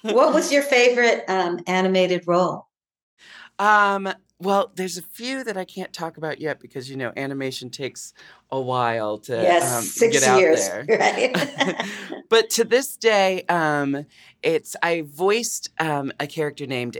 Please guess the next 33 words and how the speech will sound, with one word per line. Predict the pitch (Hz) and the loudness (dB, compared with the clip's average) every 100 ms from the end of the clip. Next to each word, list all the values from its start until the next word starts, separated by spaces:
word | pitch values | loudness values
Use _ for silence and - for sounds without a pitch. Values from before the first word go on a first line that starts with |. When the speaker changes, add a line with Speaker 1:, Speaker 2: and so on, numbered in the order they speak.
| - | -4
Speaker 2:
Emerald | 151 151 147 143 143 139 156 | -2 -2 0 0 -2 -6 -6
on | 127 127 123 | -4 -2 -6
Steven | 123 - 139 127 131 | -6 -10 -10 -8 -6
Universe, | 123 120 117 117 113 113 - - | -4 -6 -4 -2 -2 -4 -8 -8
and, | 120 113 110 165 165 | -8 -6 -2 2 4
Speaker 1:
Mm. | 160 151 143 | 4 4 0
Speaker 2:
um, | 131 120 | -4 -4
she's | 120 - 135 | -2 -4 -4
the | - | -10
villain | 135 139 131 127 | -6 -4 -2 -6
of | 107 | -6
the | 123 | -8
episode. | 120 - 120 - 110 110 107 - - - - | -8 -10 -10 -8 -6 -6 -10 -18 -20 -18 -12
And | |
Steven | 143 - 185 160 | -10 -8 -6 -2
Universe | 156 151 143 139 | -2 -2 -4 -6
is | 117 | -10
one | 135 | -10
of | 127 | -8
my | 117 117 | -8 -8
favorite | - - 160 151 143 143 | -12 -10 -4 -4 -4 -6
T | - 135 | -6 -10
V | 120 127 | -10 -8
shows, | - 123 120 113 | -4 -2 -2 -4
animated | - 123 127 123 113 110 | -8 -8 -6 -6 -8 -12
or | |
not. | 110 113 107 98 _ - - - _ | -10 -8 -6 -8 _ -20 -18 -20 _
And, | 151 151 143 139 139 135 - - | 0 2 2 0 -2 -4 -8 -6
um, | 143 135 123 120 123 - _ _ _ - | -4 -2 -4 -6 -10 -14 _ _ _ -4
you | 180 | 0
know, | 170 | 0
from | - 185 185 202 | 0 0 2 2
there | 156 143 131 127 - | 0 2 2 0 -2